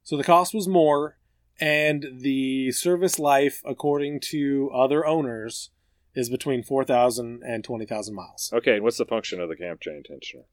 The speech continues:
Speaker 1: To keep tension on the cam chain.
Speaker 2: So over time, what happens? Why does it have to
Speaker 1: So in the first,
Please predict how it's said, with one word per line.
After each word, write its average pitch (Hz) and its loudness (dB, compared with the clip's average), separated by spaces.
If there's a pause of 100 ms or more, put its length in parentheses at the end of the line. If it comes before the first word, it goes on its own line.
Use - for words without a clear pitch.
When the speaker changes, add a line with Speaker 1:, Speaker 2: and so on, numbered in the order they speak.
(200)
Speaker 1:
To 131 0 (720)
keep 107 -14
tension 117 -6
on 143 0
the 160 -2
cam 113 0 (120)
chain. - -12 (720)
Speaker 2:
So 113 2
over 123 4
time, 127 4
what 110 2
happens? 87 -6
Why 95 0
does 92 -4
it 90 -2
have 92 -4
to 87 -4
Speaker 1:
So 160 4
in 147 0
the 143 0
first, - -2